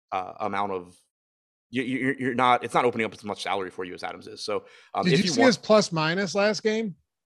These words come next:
Speaker 1: No.
Speaker 2: Plus thirteen in twenty-seven minutes, by far the best on the entire team.
Speaker 1: Yeah, not bad. Um, yeah, and, and, like, he wasn't in the closing lineup. So to me, that's the one
Speaker 2: Right.
Speaker 1: minor concern is just,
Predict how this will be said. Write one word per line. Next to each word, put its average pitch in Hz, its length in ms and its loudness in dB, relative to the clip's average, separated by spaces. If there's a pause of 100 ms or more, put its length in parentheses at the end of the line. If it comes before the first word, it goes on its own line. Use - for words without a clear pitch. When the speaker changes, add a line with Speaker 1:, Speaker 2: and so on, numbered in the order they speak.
Speaker 1:
No. 87 220 -6 (1000)
Speaker 2:
Plus 220 360 4
thirteen 202 580 2
in 147 100 0
twenty-seven 160 640 0
minutes, 139 360 -6
by 175 320 4
far 190 380 6
the 160 100 2
best 160 340 0
on 151 100 0
the 147 100 -4
entire 139 420 0
team. 131 300 -10 (200)
Speaker 1:
Yeah, 104 240 -2
not 101 180 -6
bad. 101 200 -2 (240)
Um, 98 360 0 (480)
yeah, 165 160 8
and, 151 80 6
and, 160 240 4
like, 160 200 4 (120)
he 147 120 -4
wasn't 208 280 6
in 175 60 -2
the 135 60 -2
closing 104 280 2
lineup. 80 260 -10
So 135 80 0
to 131 100 -8
me, 165 140 0
that's 135 220 2
the 156 120 0
one 107 480 0 (140)
Speaker 2:
Right. 143 280 0
Speaker 1:
minor 202 380 2
concern 139 600 -4
is 107 160 -6
just, - 440 -2